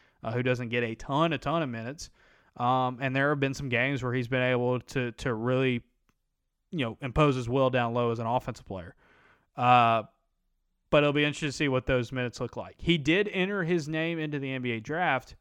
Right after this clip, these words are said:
along with Allen Flanigan. And then, of course, Kessler and, and Smith, who we all knew were, were going in, uh, and going pro. What you can do there, it's the same thing that happened a few years back with, uh, you know,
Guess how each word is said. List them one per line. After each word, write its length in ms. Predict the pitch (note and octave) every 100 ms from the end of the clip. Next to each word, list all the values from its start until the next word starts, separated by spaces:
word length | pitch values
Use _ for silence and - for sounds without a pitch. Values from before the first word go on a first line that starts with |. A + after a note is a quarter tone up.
| -
along 340 | A#2 A#2+ C#3+
with 160 | C3+ C3
Allen 240 | B2+ A#2
Flanigan. 540 | A2+ D3 C3 A#2 B2 B2 - _ _ _
And 140 | A#2+ A#2
then, 100 | A2+
of 60 |
course, 280 | - A#2 G2+
Kessler 400 | - B2 - A2+
and, 140 | G#2 G#2+
and 120 | A#2
Smith, 240 | - C#3 B2
who 100 | A2+
we 120 | A2+
all 140 | G#2+
knew 180 | A#2 E3+
were, 280 | D3 A#2+ A#2
were 120 | C#3
going 280 | B2 B2 A#2
in, 220 | A#2 A2+ A#2 -
uh, 420 | D#3 A#2+ A#2 A#2 A2 -
and 180 | D3 B2
going 240 | A#2 A2+ A2+
pro. 320 | B2 A2+ - _ _ _ _ _ _
What 220 | - D#3
you 80 | F3+
can 120 | D#3+
do 140 | D3 C#3
there, 240 | D3+ E3
it's 140 | C3 -
the 80 |
same 180 | B2+ C#3+
thing 160 | B2+ B2+
that 80 | A#2
happened 340 | B2 A#2+ A#2+
a 40 |
few 120 | G#2+ A#2+
years 200 | A#2 A2
back 320 | B2 A#2 -
with, 280 | A2 G#2+ A#2
uh, 280 | G#2 G2+ G2+ -
you 100 |
know, 40 | G#2+